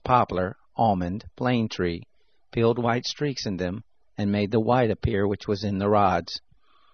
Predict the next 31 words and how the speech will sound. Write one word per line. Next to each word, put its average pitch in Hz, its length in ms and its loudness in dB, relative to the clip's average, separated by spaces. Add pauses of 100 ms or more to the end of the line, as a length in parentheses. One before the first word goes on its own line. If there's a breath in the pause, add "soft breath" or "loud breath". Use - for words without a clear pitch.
(220 soft breath)
He 120 120 -6
set 147 280 -2
the 98 100 -2
rods 90 320 -2
which 101 180 -6
he 101 100 -4
had 98 160 -4
peeled 104 240 2
opposite 104 480 0
the 104 80 -6
flocks 110 480 -4
in 101 80 -2
the 101 80 -2
gutters 101 440 2
and 98 140 -2
the 104 60 2
watering 107 420 2
troughs 92 340 -2
where 107 120 -2
the 104 100 -6
flocks 127 400 0
came 95 240 -2
to 98 80 2
drink. 101 440 -4 (840)
They 107 120 -2
conceived 110 520 -2
when 95 160 -2
they 95 120 -2
came 101 260 -4
to 110 120 -6
drink. 107 500 -4